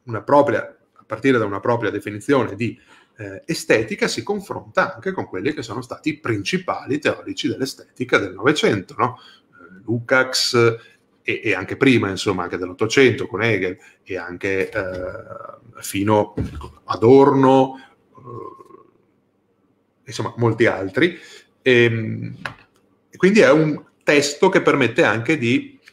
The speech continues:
introdursi all'argomento. Nella seconda parte c'è una finta intervista, nel senso che ci sono delle domande che lui fa a se stesso,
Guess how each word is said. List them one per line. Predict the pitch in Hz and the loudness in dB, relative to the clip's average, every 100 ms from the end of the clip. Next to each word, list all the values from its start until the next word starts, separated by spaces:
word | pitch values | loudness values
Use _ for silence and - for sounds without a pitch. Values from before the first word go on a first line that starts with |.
| - | -8
introdursi | 131 120 160 117 95 101 101 113 - 170 170 | -8 0 0 0 -4 -6 -10 -10 -2 -2 -2
all'argomento. | 117 104 104 98 113 107 90 87 - | -4 -2 -2 -2 -4 -6 -8 -14 -8
Nella | 104 117 | -4 -4
seconda | 117 117 110 180 | -4 -2 2 2
parte | 180 95 98 - 147 147 - - | 0 -6 -6 0 2 0 -10 -10
c'è | - | -2
una | 104 95 | -2 -2
finta | - 139 113 | 0 0 2
intervista, | 113 165 156 92 - 165 | 0 2 2 -2 0 0
nel | 101 | 0
senso | - 101 98 | -4 -6 -8
che | - | -12
ci | 101 | -12
sono | - 110 101 | -6 -4 -4
delle | 101 95 | -6 -6
domande | 101 113 113 110 92 | -4 0 0 0 -4
che | 98 | -4
lui | 104 | -4
fa | 98 104 | 0 0
a | 92 | -2
se | 139 | -6
stesso, | - 101 92 - 156 - | -8 -10 -8 0 2 0